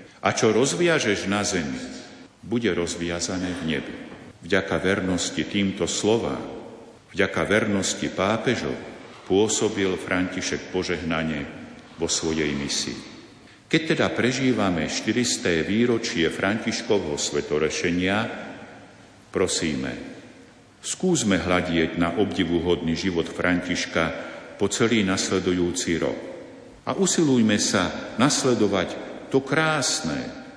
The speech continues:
to hrdinské, čo nás z jeho života osloví. Nájdený pokoj v srdci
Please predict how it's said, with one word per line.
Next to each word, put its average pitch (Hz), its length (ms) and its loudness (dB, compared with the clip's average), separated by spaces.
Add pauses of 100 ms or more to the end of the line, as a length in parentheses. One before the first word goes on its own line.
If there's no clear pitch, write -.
to - 80 4
hrdinské, 135 800 2 (640)
čo 107 160 -2
nás 101 480 -2
z 95 160 -4
jeho 90 160 -4
života 85 480 -2
osloví. 82 560 -6 (480)
Nájdený 90 640 2
pokoj 90 320 0
v 67 80 -6
srdci - 500 -2